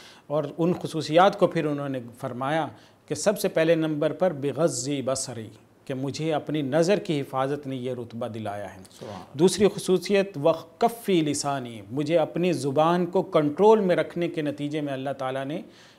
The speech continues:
Speaker 1: یہ رتبہ عطا فرمایا ہے۔ اور تیسرے نمبر پر وعفت مطعمی، اور جو میں کھانا کھاتا ہوں اس کو حلال رزق سے میں کھاتا ہوں، اس چیز نے مجھے یہ رتبہ دلایا ہے۔ چوتھی انہوں نے فرمایا وحفظ فرجی،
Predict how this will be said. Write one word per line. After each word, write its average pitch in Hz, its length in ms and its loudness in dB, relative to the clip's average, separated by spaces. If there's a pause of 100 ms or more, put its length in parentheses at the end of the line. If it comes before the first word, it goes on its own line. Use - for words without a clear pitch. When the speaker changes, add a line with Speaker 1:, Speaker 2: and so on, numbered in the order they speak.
Speaker 1:
یہ 151 160 4
رتبہ 170 320 4
عطا 143 280 6
فرمایا 117 500 -2
ہے۔ 107 80 -12 (420)
اور 151 120 -2
تیسرے 214 360 2
نمبر 165 400 0
پر 185 280 0
وعفت 170 800 0
مطعمی، 147 800 -2
اور 131 120 -10
جو 139 220 2
میں 170 200 0
کھانا 175 340 2
کھاتا 156 340 2
ہوں 127 240 -2 (340)
اس 160 160 -4
کو - 160 2
حلال 156 560 4 (220)
رزق - 600 -2
سے 160 140 -4
میں 147 140 -2
کھاتا 131 320 -8
ہوں، 113 180 -10 (140)
اس 220 260 2
چیز 226 260 2
نے 190 120 2
مجھے 160 240 0
یہ 147 140 2
رتبہ 127 320 -4
دلایا 110 440 -6
ہے۔ 101 60 -16 (520)
چوتھی 170 340 6
انہوں 175 200 6
نے 170 80 4
فرمایا 156 440 4
وحفظ 151 600 -2 (180)
فرجی، 131 460 -2